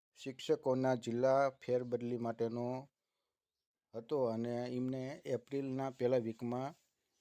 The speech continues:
કેમ્પ પણ યોજાવાનો છે અને આ પછી તરત વિદ્યા સહાયકની ભરતી થશે. બસ મિત્રો, આજના આ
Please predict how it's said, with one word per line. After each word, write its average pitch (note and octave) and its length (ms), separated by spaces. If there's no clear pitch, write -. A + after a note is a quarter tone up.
કેમ્પ B2+ 280
પણ B2+ 160
યોજાવાનો A#2 680
છે G#2+ 200
અને A#2 300
આ B2+ 200
પછી B2 340
તરત C3+ 520
વિદ્યા A#2 360
સહાયકની A#2 640
ભરતી A2+ 480
થશે. A2+ 400
બસ C3+ 220
મિત્રો, B2 340
આજના B2+ 440
આ B2+ 500